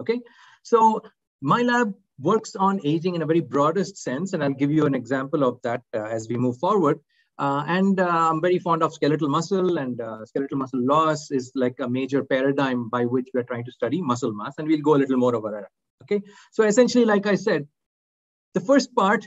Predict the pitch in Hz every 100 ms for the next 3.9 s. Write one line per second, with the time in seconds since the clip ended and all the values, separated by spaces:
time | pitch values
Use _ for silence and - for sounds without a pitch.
0 | - 190 196 240 196 208 220 214 190 196
1 | - _ _ - 170 175 175 175 175 190
2 | 185 196 156 170 175 208 196 180 185 160
3 | 180 156 131 127 123 117 113 110 107